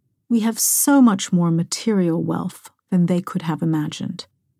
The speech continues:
Far fewer of us live with the risks of starvation and poverty. Our access to information and education is so much greater than ever before. And most of us have political and social freedoms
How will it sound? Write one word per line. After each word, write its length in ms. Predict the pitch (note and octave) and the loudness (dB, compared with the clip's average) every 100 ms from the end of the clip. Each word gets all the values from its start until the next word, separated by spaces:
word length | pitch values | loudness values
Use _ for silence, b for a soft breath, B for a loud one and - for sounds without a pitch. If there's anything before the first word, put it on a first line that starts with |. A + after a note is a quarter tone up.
| _ _ | _ _
Far 380 | - B3 A#3+ | -2 2 2
fewer 520 | G3 - - A3+ F#3 F3+ | 0 -4 0 2 2 0
of 140 | E3 | -2
us 220 | F3 - | -2 0
live 400 | F#3+ F#3 F3 F#3 | 2 4 2 -2
with 140 | F3 - | -6 -2
the 100 | E3 | 0
risks 500 | F3+ F3 - - - | 0 0 -4 -6 -6
of 80 | - | -6
starvation 840 | - F3+ E3 F3 E3+ - F3+ E3 | -6 -4 -2 0 -2 -2 -4 -2
and 160 | E3 E3 | -2 -2
poverty. 560 | D#3+ E3 C#3+ - D#3+ - _ _ _ _ _ _ - | -4 -6 -10 -12 -14 -18 _ _ _ _ _ _ 0
Our 140 | G3+ | 2
access 480 | A3+ G#3 - G#3+ G3 | 2 2 0 0 -2
to 140 | - | -2
information 840 | F3+ E3 F3 E3 G#3 G3 - F#3+ - | -2 0 0 2 2 0 0 0 0
and 160 | E3+ - | -2 0
education 720 | E3+ F#3 - F#3 E3+ - F3 - | -2 -4 -4 -2 -2 -2 -4 -2
is 120 | F3+ | -2
so 400 | - - A3+ A3 | 0 0 0 2
much 320 | G3+ F#3+ - | 2 2 -2
greater 500 | - D#3+ D#3 - E3 - - | -2 -2 -2 -6 -8 -6 -6
than 120 | F#3+ | -4
ever 180 | D#3+ D#3 | -4 -4
before. 560 | D#3+ D#3 - D#3 D3+ E3+ _ _ _ _ _ _ _ _ _ | -4 -6 -4 -6 -6 -10 _ _ _ _ _ _ _ _ _
And 220 | G#3+ G#3+ A3+ | 0 4 6
most 320 | D#4+ E4 - | 6 2 -2
of 100 | E3+ | -2
us 180 | D#3+ - | -4 -4
have 380 | E3+ E3 - - | -2 -4 -8 -2
political 640 | F#3+ F#3+ G3 G3+ G3 F#3 | 2 2 0 -4 -2 0
and 200 | E3+ D3+ | 0 -2
social 500 | - F#3+ F3+ - F3 | 0 0 0 0 -2
freedoms 800 | - - A#3+ F#3 D#3+ E3 - | -2 0 2 2 0 -4 -6